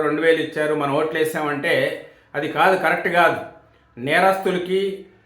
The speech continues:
లేకపోతే నేరగాళ్ళని రాజకీయాల్లో ఎన్నుకుంటే, నేర ప్రవృత్తి కలిగినటువంటి వ్యక్తుల్ని ఎమ్మెల్యేలుగా, ఎంపీలుగా ఎన్నుకుంటే వాళ్ళు ఇలాంటి నేరాలే చేస్తారు.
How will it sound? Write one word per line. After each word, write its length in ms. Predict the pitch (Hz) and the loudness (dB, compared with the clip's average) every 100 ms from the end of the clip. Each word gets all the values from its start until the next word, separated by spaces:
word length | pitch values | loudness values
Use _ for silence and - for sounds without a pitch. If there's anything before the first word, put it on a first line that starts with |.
| _ | _
లేకపోతే 520 | - 151 165 170 170 165 | 0 0 0 -4 -4 -2
నేరగాళ్ళని 760 | 147 165 180 180 175 175 160 139 139 | 2 4 4 6 4 2 0 -2 -2
రాజకీయాల్లో 640 | 139 165 170 175 170 165 | 0 0 0 0 0 2
ఎన్నుకుంటే, 540 | 147 170 175 165 160 143 135 147 - - _ 127 | 2 2 -2 -4 -2 -2 -2 -6 -12 -20 _ -4
నేర 240 | 156 190 | 0 2
ప్రవృత్తి 420 | 180 175 190 180 | 2 2 2 0
కలిగినటువంటి 600 | 165 170 165 165 165 160 | -2 0 0 0 0 0
వ్యక్తుల్ని 500 | 151 151 185 170 160 147 147 - _ - | 0 0 0 0 0 0 -4 -10 _ -10
ఎమ్మెల్యేలుగా, 560 | 151 180 180 180 170 165 | -2 2 2 2 2 2
ఎంపీలుగా 440 | 156 175 170 160 | 0 -2 -2 2
ఎన్నుకుంటే 520 | 151 165 165 156 160 135 139 - - _ _ | 0 0 -2 0 2 2 0 -8 -14 _ _
వాళ్ళు 240 | 123 151 170 | 0 0 2
ఇలాంటి 300 | 160 185 180 | 4 4 2
నేరాలే 400 | 180 175 175 170 | 0 2 4 2
చేస్తారు. 640 | 165 165 165 180 208 254 | 0 -2 -2 0 0 -2